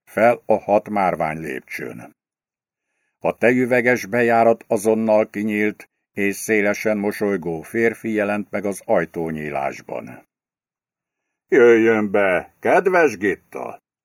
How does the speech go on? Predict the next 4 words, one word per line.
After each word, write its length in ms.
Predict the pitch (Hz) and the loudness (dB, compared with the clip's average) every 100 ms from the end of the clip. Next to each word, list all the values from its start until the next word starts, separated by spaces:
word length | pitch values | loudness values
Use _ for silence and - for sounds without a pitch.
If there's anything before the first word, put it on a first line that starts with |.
| _ _ - | _ _ -4
Annyira 580 | 233 180 165 147 147 - | 2 4 4 4 4 2
örülök, 640 | 123 110 107 95 92 - - | 2 6 6 6 4 2 -2
hogy 220 | 151 156 | 0 2
látom." 680 | 151 87 76 - 62 58 | 4 4 2 -4 -12 -14